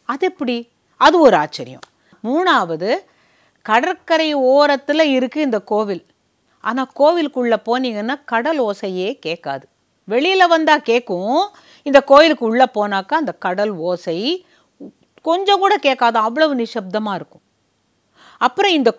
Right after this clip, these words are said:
கோவில்ல ரொம்ப விசேஷம் என்னன்னு கேட்டாக்கா, இந்த சுவாமிக்கு படைக்கப்படுகின்ற பிரசாதம். ஆறு வேளை விதவிதமா பிரசாதங்கள். அங்கதான் இந்த ரசகுல்லா ரொம்ப ஃபேமஸ்.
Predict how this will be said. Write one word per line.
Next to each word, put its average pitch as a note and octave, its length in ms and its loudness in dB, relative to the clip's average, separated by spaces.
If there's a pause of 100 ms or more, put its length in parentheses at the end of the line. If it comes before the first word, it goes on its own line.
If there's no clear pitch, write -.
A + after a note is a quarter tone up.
கோவில்ல A3 680 2
ரொம்ப C#4 380 -2
விசேஷம் C4 520 -2
என்னன்னு G3 500 -6
கேட்டாக்கா, E3 500 -8 (380)
இந்த - 160 -14
சுவாமிக்கு C4 880 -4
படைக்கப்படுகின்ற F3 1160 -8 (260)
பிரசாதம். C#3 840 -12 (440)
ஆறு A3 520 -2
வேளை A#3 340 -4 (500)
விதவிதமா G3 560 -2
பிரசாதங்கள். F3 840 -6
அங்கதான் C4 360 0
இந்த E4+ 140 2
ரசகுல்லா D4+ 760 2
ரொம்ப B3 440 0
ஃபேமஸ். D#4 560 0